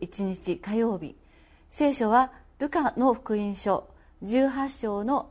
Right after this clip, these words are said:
十八から三十節。テーマは、「金持ちになる、なるより弟子になることを願いますか？」というテーマです。イエス様を信じるということは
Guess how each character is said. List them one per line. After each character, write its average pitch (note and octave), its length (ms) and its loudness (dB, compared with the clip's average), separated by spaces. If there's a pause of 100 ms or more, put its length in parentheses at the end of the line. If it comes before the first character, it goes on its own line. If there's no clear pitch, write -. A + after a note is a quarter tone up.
十 C4 200 -2
八 D4 240 -6
か D4+ 140 -4
ら D#4+ 200 2
三 G3 260 -6
十 F3+ 160 -10
節。 - 360 -10 (600)
テ B3 160 2
ー A#3 40 0
マ F3+ 200 -4
は、 B3+ 240 -2 (500)
「金 D4 260 6
持 D#4 140 6
ち D4+ 140 -4
に A#3 160 4
な A3 160 2
る、 G#3+ 180 -4
な A#3 140 0
る G3 100 -2
よ F3+ 140 -2
り A3+ 240 -6 (320)
弟 A3+ 80 6
子 A#3 160 0
に C#4+ 100 6
な B3 100 4
る A#3 120 -2
こ A3 120 -4
と A3 160 -2
を G#3 60 0
願 G#3 260 0
い B3 40 -2
ま C4+ 120 -2
す - 140 -8
か？」 F4+ 180 -2 (200)
と F3+ 80 -6
い D#3+ 120 -2
う E3 60 -4
テ F3+ 200 -8
ー - 20 -6
マ E3+ 200 -8
で E3 120 -10
す。 - 200 -8 (1160)
イ - 60 -2
エ F#4 80 4
ス G#4+ 80 -2
様 F#4 160 2
を D#4 80 4
信 C#4 260 4
じ C4+ 140 2
る A#3 120 6
と - 200 -8
い F#3+ 60 0
う F#3 40 -4
こ F#3 140 -8
と F3 100 -4
は F#3+ 240 0